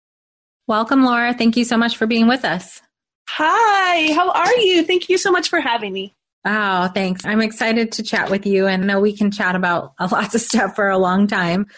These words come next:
Speaker 1: But specifically for today, I would love for you to share with our listeners about baby wearing and the benefits and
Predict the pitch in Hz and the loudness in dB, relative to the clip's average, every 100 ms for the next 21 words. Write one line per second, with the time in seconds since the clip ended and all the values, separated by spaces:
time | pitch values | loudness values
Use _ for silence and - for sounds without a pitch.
0 | - - 190 190 156 - - 196 - 302 | -20 -8 -2 -2 -4 -6 -6 -4 -2 -2
1 | 285 254 202 196 190 196 185 185 202 196 | 0 0 2 0 0 0 -2 0 -2 0
2 | 175 175 180 180 175 180 185 190 185 190 | 0 2 0 0 -2 -2 -2 -2 -2 0
3 | 196 185 160 170 180 180 175 180 - 170 | 0 0 0 -2 -4 -4 -4 -4 -4 -2
4 | 175 175 160 175 180 - 175 170 170 180 | -2 -2 -2 -4 -6 -4 -2 0 0 -2
5 | - 185 175 175 185 196 180 165 175 175 | -4 -4 -2 0 0 2 0 0 -2 -4
6 | 175 165 160 175 - 202 208 - 147 156 | -6 -4 -2 -2 0 -2 -2 -4 -4 -4